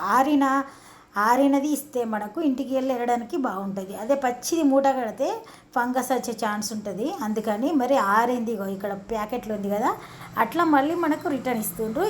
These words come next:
ఇది మనం తీసుకొని వెళ్ళి అమ్మవారికి ఇస్తే అక్కడ టెంపుల్లో సమర్పించినాక మళ్ళీ వాళ్ళు మనకు ఆ ప్యాకెట్ను మనకి ఇస్తారు. ఇక చూడండి ఎట్లా దంచుతుండ్రో. ఇక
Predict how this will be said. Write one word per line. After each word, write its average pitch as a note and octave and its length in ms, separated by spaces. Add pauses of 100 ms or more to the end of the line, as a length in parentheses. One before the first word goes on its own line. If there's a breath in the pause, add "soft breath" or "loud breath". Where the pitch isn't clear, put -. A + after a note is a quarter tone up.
ఇది D4 220
మనం D4 260
తీసుకొని C4+ 440
వెళ్ళి C4 240
అమ్మవారికి A3 540
ఇస్తే F4+ 220 (680 loud breath)
అక్కడ F#3+ 160 (120)
టెంపుల్లో G#3+ 460
సమర్పించినాక G3+ 800 (180)
మళ్ళీ A#3+ 320
వాళ్ళు A3+ 220 (100)
మనకు D4+ 260
ఆ - 20 (100)
ప్యాకెట్ను G#3 480 (120)
మనకి A3+ 380
ఇస్తారు. G3+ 320
ఇక G3 160
చూడండి G3+ 400
ఎట్లా G3+ 160 (100)
దంచుతుండ్రో. G3+ 560 (800 loud breath)
ఇక F#3+ 100